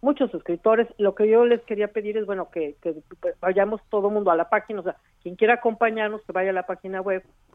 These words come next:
es fil punto com punto m x, porque ahí está día por día la posibilidad de ir haciendo una agen-, una agenda, y además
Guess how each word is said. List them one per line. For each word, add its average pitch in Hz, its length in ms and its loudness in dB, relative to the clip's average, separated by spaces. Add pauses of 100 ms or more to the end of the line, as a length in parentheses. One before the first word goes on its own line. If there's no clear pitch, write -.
(120)
es 107 200 -6
fil - 180 -8
punto 196 300 -2
com 190 160 -2
punto 185 280 -2
m 190 160 2
x, 196 280 -6
porque 214 280 -2
ahí 240 160 2
está 254 300 -2
día 233 240 0
por 208 260 -2
día 208 260 0
la 196 140 0
posibilidad 180 500 0
de 196 100 2
ir 190 100 2
haciendo 190 340 -4
una 185 140 -2
agen-, 180 280 -10 (180)
una 196 160 -2
agenda, 180 440 -2 (440)
y 208 80 4
además 226 420 2